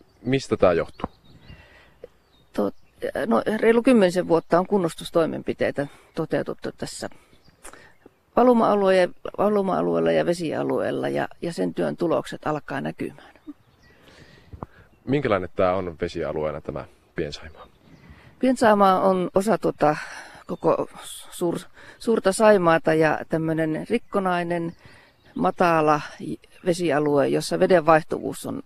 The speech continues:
Speaker 2: hidasta. Ja se on, ne on tämän alueen niinku tämmösiä omia erityispiirteitä, ja siksi tämä on myös melko haavoittuvainen ja herkkä sitten kuormitukselle.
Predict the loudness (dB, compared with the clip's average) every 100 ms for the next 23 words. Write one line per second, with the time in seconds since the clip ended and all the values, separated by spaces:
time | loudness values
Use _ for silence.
0 | _ _ _ _ -4 -2 -2 -4 -10 -12
1 | -14 _ -20 -20 -20 -20 -16 -8 -2 0
2 | 0 -2 2 2 2 -2 0 -2 -2 -4
3 | -6 -6 -4 -4 -2 -4 -4 -10 -20 -20
4 | -2 4 4 4 2 2 -2 0 -2 -2
5 | -2 -4 0 0 0 -2 -4 -4 -6 -6
6 | -16 -20 -20 -20 _ _ _ -4 -2 -2
7 | -2 -4 -8 -18 -4 -4 0 -4 -4 -20
8 | -2 2 2 2 0 0 0 0 2 2
9 | 2 -4 -8 -6 -8 2 2 2 -8 -8
10 | -8 -8 -6 -8